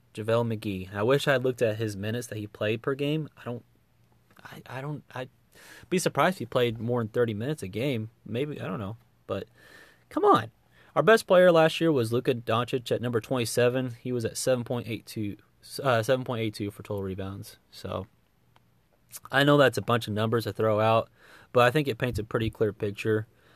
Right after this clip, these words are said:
Porzingis could stand to improve his rebounding numbers. Uh, Dwight Powell, Dwight Powell should not be our best offensive rebounder. I mean, he can be a good one, but I don't think he should be the best one. I think it should be K P.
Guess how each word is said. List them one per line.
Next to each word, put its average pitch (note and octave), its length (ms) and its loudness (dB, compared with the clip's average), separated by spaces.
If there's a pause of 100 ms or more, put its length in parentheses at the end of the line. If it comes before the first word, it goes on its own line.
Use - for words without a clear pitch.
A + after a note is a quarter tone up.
(260)
Porzingis C3+ 360 2
could A2+ 140 -6
stand A2+ 280 0
to G#2+ 100 -8
improve G2+ 260 -4
his G2+ 140 -6
rebounding G2 400 -6
numbers. - 480 -12 (640)
Uh, - 40 -10
Dwight D#3+ 280 4
Powell, D3 440 2
Dwight F#3 220 4
Powell F3 220 4
should C3 180 -4
not C3+ 180 -2
be A#2+ 120 -2
our A2+ 100 4
best A2 300 0
offensive G#2 440 -4
rebounder. G#2 640 -4
I A#2 60 -4
mean, A2+ 160 -2
he B2+ 100 -4
can D#3 140 -4
be C#3+ 100 0
a A#2+ 60 0
good A#2+ 160 4
one, B2+ 220 2
but G#2+ 120 0
I A2 40 2
don't A#2 180 -2
think - 340 -10
he A2+ 220 -8
should A#2 140 -8
be B2 60 -6
the A#2 80 -4
best A#2+ 300 -4
one. B2 160 -4
I A2 60 -4
think G#2+ 220 -10
it - 20 -14
should - 100 -18
be G#2 100 -14
K G2+ 200 -6
P. G#2 320 -6